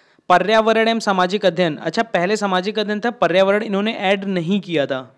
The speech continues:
है ना, लेकिन इसका जो वेटेज था वो ज़्यादा था पहले, अब है वेटेज कम। इसके बारे में आगे थोड़ा भी डिटेल में देखेंगे। शैक्षणिक कौशल है दस नंबर का, बाल मनोविज्ञान है दस नंबर की,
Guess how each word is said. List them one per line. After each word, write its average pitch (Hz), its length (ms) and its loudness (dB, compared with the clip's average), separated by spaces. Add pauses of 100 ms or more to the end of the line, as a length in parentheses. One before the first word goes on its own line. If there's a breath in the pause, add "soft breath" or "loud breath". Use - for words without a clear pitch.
है 170 60 -2
ना, 247 160 0 (320 loud breath)
लेकिन 170 220 -2
इसका 214 300 0
जो 226 320 6
वेटेज 170 460 0
था 226 40 4
वो 220 140 4
ज़्यादा 160 300 4
था 170 120 2
पहले, 156 280 -2 (380 soft breath)
अब 190 180 0
है 214 140 2
वेटेज 202 360 0
कम। 131 260 -6 (320 soft breath)
इसके 165 180 -2
बारे 202 180 4
में 214 100 0
आगे 180 240 2
थोड़ा 196 180 4
भी 196 140 2
डिटेल 175 340 2
में 170 100 0
देखेंगे। 123 380 -6 (360 loud breath)
शैक्षणिक 190 500 2
कौशल 190 360 4
है 208 100 4
दस 185 400 4
नंबर 208 260 2
का, 226 440 4
बाल 147 300 2
मनोविज्ञान 180 580 2
है 185 100 0
दस 180 240 -4
नंबर 202 240 0
की, 220 240 -2